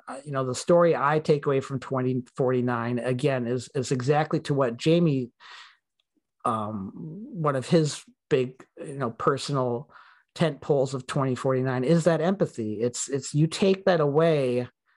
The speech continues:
and that's the easiest time to start those breakdowns. It's the easiest way to start getting to a point where we can see a future like twenty forty-nine, uh,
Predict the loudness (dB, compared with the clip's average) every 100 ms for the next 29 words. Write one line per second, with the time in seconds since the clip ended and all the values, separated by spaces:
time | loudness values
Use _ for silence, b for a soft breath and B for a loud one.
0 | _ _ _ _ _ _ -4 -2 -2 -4
1 | -8 -16 -4 0 2 0 -4 -10 2 6
2 | 6 6 2 0 0 0 0 -4 -6 -8
3 | -4 0 2 0 -4 -8 -10 _ _ _
4 | _ _ -2 0 0 0 0 0 0 -2
5 | -2 -2 -4 -4 -2 0 2 2 2 2
6 | 2 2 0 0 0 0 0 0 0 -2
7 | -2 -2 -2 -2 0 2 0 -2 -2 0
8 | -2 -4 _ _ _ _ _ -20 -4 0
9 | 2 0 -2 -2 -2 -2 -4 -4 -4 -4
10 | -2 -2 -2 -4 -4 -6